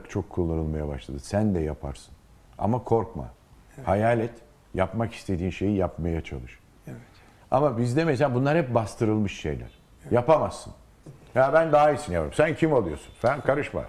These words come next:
Speaker 1: Ha, sen bilmez. Balaban kim canım?" filan. "Çoban ressam" filan.
Speaker 2: Eski köye yeni icat çıkarma.
Speaker 1: Ha, eski köye yeni icat çıkan filan dediğimiz zaman ne oluyor?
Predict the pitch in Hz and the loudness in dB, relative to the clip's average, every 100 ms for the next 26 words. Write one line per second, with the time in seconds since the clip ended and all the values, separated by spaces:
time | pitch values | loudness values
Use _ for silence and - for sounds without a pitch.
0 | - - 127 95 139 139 135 135 110 92 | -8 0 0 2 -2 0 -2 0 0 2
1 | 147 180 196 190 - 85 73 151 113 87 | 4 4 4 0 -2 -2 0 0 -2 -4
2 | 82 - - 151 170 170 123 95 - 69 | -4 -2 2 4 4 0 0 -2 -6 -10
3 | - 110 104 98 160 - 180 180 175 180 | -4 0 0 -2 -6 2 4 4 4 4
4 | 180 170 151 170 - - 180 143 143 - | 4 2 2 0 -2 -4 2 2 2 -2
5 | 139 131 139 135 135 139 127 127 - 107 | -4 0 2 2 2 2 2 0 -2 -4
6 | 87 151 160 110 117 110 131 196 202 110 | 0 2 2 2 2 2 2 2 2 2
7 | 87 117 156 107 180 143 90 147 | 0 0 0 2 2 2 0 0